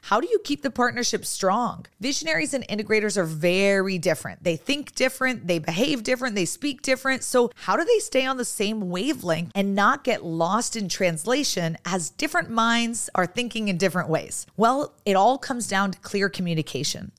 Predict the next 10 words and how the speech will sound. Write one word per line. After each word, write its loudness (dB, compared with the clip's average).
Visionaries 0
need -4
to 0
articulate 0
their 2
vision 0
as 2
clearly -2
as 0
possible. -2